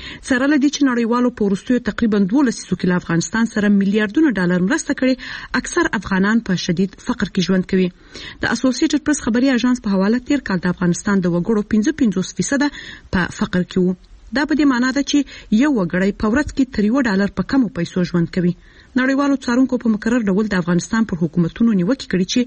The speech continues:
له اداري فساد سره یې سمه مبارزه نه ده کړې. خو نړیوال بانک په یوه راپور کې چې د دوه زره شل میلادي کال د جنوري په دوه ویشتمه خپور شوی و، ویلي و چې په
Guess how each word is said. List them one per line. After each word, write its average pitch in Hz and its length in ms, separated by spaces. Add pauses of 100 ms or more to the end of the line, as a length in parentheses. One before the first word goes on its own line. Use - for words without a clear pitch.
(460)
له 233 60 (100)
اداري 220 340
فساد 285 400
سره 175 140
یې 165 160
سمه 202 240
مبارزه 151 460
نه 180 100
ده 160 140
کړې. 175 160 (560)
خو 277 180
نړیوال 262 460
بانک 277 200
په 214 100
یوه 196 140
راپور 185 300
کې 180 240
چې 240 60 (100)
د 185 160
دوه 254 140
زره 247 260 (180)
شل 294 300
میلادي 165 360
کال 240 220
د 175 140
جنوري 180 340 (140)
په 220 160
دوه 175 100
ویشتمه 262 420
خپور - 220
شوی 185 240
و، 233 160 (420)
ویلي 294 320
و 226 80
چې - 160
په 185 60